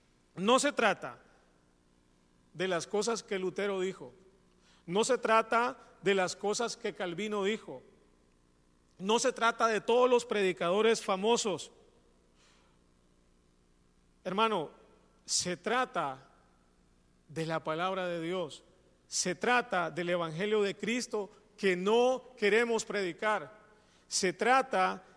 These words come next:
de, del evangelio de Cristo que no queremos vivir. Y la necesidad más grande que nosotros tenemos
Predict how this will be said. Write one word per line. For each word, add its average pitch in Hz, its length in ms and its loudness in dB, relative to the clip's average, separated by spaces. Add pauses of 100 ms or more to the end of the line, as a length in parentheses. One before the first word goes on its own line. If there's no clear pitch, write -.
(140)
de, 180 760 0
del 180 360 0
evangelio 190 540 2
de 202 120 0
Cristo 220 540 -2 (260)
que 185 140 -8
no 214 240 -2
queremos 208 420 -6
vivir. 175 460 -10 (240)
Y 202 120 -4
la 202 120 2
necesidad 196 680 -2
más 247 200 0
grande 214 460 -2
que 185 120 -8
nosotros 196 460 -6
tenemos 190 560 -6